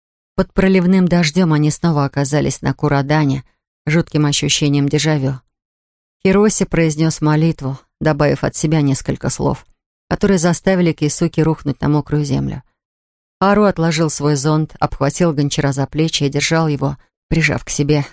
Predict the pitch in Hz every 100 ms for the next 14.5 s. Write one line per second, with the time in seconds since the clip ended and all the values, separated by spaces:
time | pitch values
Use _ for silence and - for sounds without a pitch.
0 | - 160 170 - 135 - 135 - 143 147
1 | 151 131 135 - _ _ _ _ - 196
2 | 247 240 156 156 - 165 151 151 151 151
3 | 160 170 165 _ _ _ - 170 175 160
4 | 165 170 175 170 160 - 139 151 - 156
5 | 165 165 - 135 - 139 143 139 - 123
6 | 131 - 139 143 160 151 143 _ _ _
7 | _ 160 147 180 165 147 143 143 147 147
8 | - - 127 143 135 - 135 123 _ _
9 | _ _ _ _ _ _ _ _ _ 233
10 | 247 - 262 170 143 147 156 147 - 139
11 | 147 151 156 156 156 139 156 151 143 151
12 | 160 180 160 135 - 160 - 143 - 147
13 | 135 - _ - - - 156 147 143 147
14 | - 143 160 160